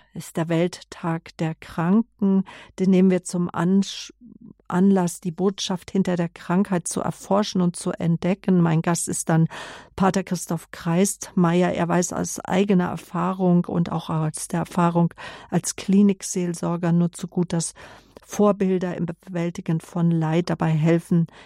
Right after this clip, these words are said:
ja, eigene Wege im Umgang mit Behinderung, Krankheit, Schmerz und Leid zu finden. Es kann eine Fortsetzung sein für die heutige Lebenshilfe. Und wir, ja, gehen Fragen nach dem Sinn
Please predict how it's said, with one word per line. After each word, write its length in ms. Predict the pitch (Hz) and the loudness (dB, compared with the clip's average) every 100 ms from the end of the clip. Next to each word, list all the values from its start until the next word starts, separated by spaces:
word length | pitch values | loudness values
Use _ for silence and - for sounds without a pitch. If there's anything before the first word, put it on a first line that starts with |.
| _ | _
ja, 220 | 165 165 - | -8 -8 0
eigene 600 | 175 208 196 185 180 165 | 2 2 4 4 2 2
Wege 440 | 180 208 190 170 | 0 2 0 -2
im 200 | - 175 | -2 -4
Umgang 520 | - 190 214 180 175 | 2 2 4 2 0
mit 180 | 170 - | -2 -4
Behinderung, 560 | 170 156 190 190 170 170 | -8 -2 0 0 -2 -4
Krankheit, 640 | - 170 175 175 160 - - - _ | -4 -4 -2 -2 -6 -6 -20 -20 _
Schmerz 480 | - - 175 175 - | -10 2 2 2 0
und 80 | 165 | 0
Leid 300 | 160 160 - | 2 -2 -4
zu 160 | - | -10
finden. 640 | - - 190 226 - 208 196 - - | -10 -2 4 4 4 2 2 -4 -20
Es 120 | - - | -20 -6
kann 200 | 196 196 | 0 2
eine 240 | 180 170 | 2 -2
Fortsetzung 840 | 160 - 196 202 - 185 - 185 175 | -4 -6 -2 -2 -4 -8 -4 -4 -4
sein 260 | 175 170 | -4 -4
für 140 | - 175 | -4 -4
die 120 | 170 | -4
heutige 680 | - 165 175 185 170 160 165 | -2 -4 -2 -4 -2 0 0
Lebenshilfe. 960 | 170 170 180 180 - 180 170 - 165 | 2 4 4 2 -2 0 -2 -2 -4
Und 240 | 165 165 - | -2 -2 0
wir, 220 | 170 165 - - - - - _ _ | 0 0 -4 -18 -20 -20 -20 _ _
ja, 240 | - 190 185 | -4 0 2
gehen 280 | 170 185 175 | 4 4 4
Fragen 580 | - - 165 180 180 | 0 -6 -2 2 4
nach 160 | 170 170 | 4 2
dem 240 | - 170 | 0 0
Sinn 720 | 170 185 170 196 202 175 160 | 0 -2 2 6 6 4 -2